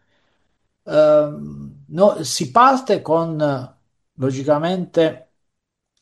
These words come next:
la partecipazione al test ingresso, che per quanto riguarda l'Università di Firenze ha una riserva di cinque posti per i non vedenti e ipovedenti. Dopo,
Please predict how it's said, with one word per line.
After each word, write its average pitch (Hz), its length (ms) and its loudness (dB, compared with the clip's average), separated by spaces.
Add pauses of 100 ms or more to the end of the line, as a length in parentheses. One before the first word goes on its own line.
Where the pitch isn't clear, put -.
la 151 160 4
partecipazione 151 1000 0
al 139 120 0
test 156 300 -4
ingresso, 139 600 0
che 127 100 -6
per 139 160 -6
quanto 160 320 -2
riguarda 147 400 2
l'Università 143 560 -2
di 139 100 -2
Firenze 135 600 -4
ha 160 400 0
una 147 220 -4
riserva 143 420 0
di 131 100 -4
cinque 143 380 -4
posti 131 380 -4
per 127 160 -2
i 127 60 0
non 131 140 -4
vedenti 123 580 -2
e 123 60 0
ipovedenti. 104 840 -6 (1120)
Dopo, 196 840 4